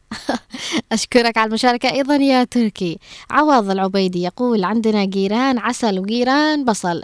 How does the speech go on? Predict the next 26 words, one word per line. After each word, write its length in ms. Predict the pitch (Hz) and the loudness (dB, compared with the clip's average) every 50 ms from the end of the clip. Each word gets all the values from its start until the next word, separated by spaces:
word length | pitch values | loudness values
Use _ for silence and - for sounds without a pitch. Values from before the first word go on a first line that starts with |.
| - | -4
الجيران 400 | 214 240 247 277 294 302 330 330 | -4 -2 0 2 4 4 4 4
العسل 420 | 311 277 269 302 - 330 320 285 277 | 4 4 2 2 2 2 2 2 2
مثل 240 | 277 - 277 233 190 | 0 -2 0 0 0
أهلنا، 380 | 214 214 214 202 190 180 180 | 0 0 -2 -2 -2 -2 -4
اللي 240 | 185 202 220 240 247 | -2 -2 0 0 0
يحزنهم 560 | 262 240 247 233 262 285 285 285 294 302 269 | 0 -2 0 0 0 2 2 2 4 4 4
يحزننا 640 | 240 233 - 220 202 208 262 285 294 302 320 359 359 - - - - - - | 2 2 0 -2 0 2 2 4 4 4 4 2 0 -4 -10 -16 -12 0 4
واللي 240 | 226 262 269 269 262 | 4 4 4 4 2
يفرحهم 480 | 247 - 294 302 285 - - 339 294 | 0 0 -2 -4 -4 -2 0 2 2
يفرحنا، 480 | 220 202 - - 190 180 - 165 165 - - - - - - - | 4 2 0 -2 -6 -6 -6 -8 -8 -10 -10 -14 -18 -6 -2 0
أما 180 | 392 415 403 370 | 4 4 4 4
الجيران 320 | 349 285 320 359 330 330 | 4 4 4 4 4 4
البصل 480 | 330 294 302 302 - 330 302 285 262 269 | 4 2 0 0 2 2 0 2 2 4
لا 240 | 277 302 302 269 | 4 4 4 4
يتعاونوا، 720 | 262 277 - 254 262 285 285 277 254 254 247 240 226 - 202 | 2 2 0 0 0 2 2 2 2 2 2 2 0 0 -2
أطفالهم 560 | 214 - - 240 220 214 208 208 196 190 208 | -4 -4 -2 -2 0 0 0 -2 -2 -4 -4
يطلعوا، 540 | 233 - 247 247 226 208 208 208 220 - 165 | -2 -2 -2 0 0 -2 -2 -4 -4 -4 -6
يطلعوا 300 | 226 262 247 226 214 185 | -4 -2 0 0 0 0
على 180 | 196 190 190 | -2 -2 -4
سقف 240 | 196 - 240 - - | -6 -8 -10 -12 -12
السيارة 640 | 208 - - - 254 254 285 294 311 330 349 339 - - - - - - 254 | -12 -10 -6 -4 -2 2 4 4 6 6 4 2 -2 -6 -14 -20 -12 -2 2
مزعجين، 680 | 269 294 254 247 247 240 240 214 233 208 185 175 175 - - | 4 4 4 4 2 0 0 0 0 -2 -2 -2 -6 -6 0
يلعبوا 540 | - 254 277 285 269 240 233 233 208 208 - | 0 2 2 2 0 -2 -2 -2 -2 -2 0
إلى 140 | 196 247 233 | 0 0 0
آخر 380 | - - 277 330 - - 359 | 0 -2 -4 -6 -4 -2 -2
الليل، 380 | 320 254 214 185 170 165 156 | 0 0 -2 -2 -4 -6 -6